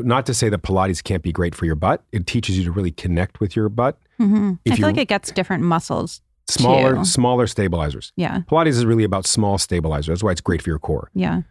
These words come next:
Speaker 1: But if you want a peach butt, you want a real,
Speaker 2: Mm-hmm.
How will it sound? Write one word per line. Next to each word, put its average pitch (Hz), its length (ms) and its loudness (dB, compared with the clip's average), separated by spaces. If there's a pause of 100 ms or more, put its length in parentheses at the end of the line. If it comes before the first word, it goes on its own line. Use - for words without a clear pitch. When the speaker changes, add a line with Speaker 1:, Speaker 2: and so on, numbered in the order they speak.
(100)
Speaker 1:
But 101 120 0
if 82 120 -2
you 151 120 4
want 135 220 4
a 82 140 -2 (520)
peach - 340 -2
butt, 147 240 2
you 113 100 2
want 120 200 2
a 87 40 0
real, 113 680 2
Speaker 2:
Mm-hmm. 175 380 2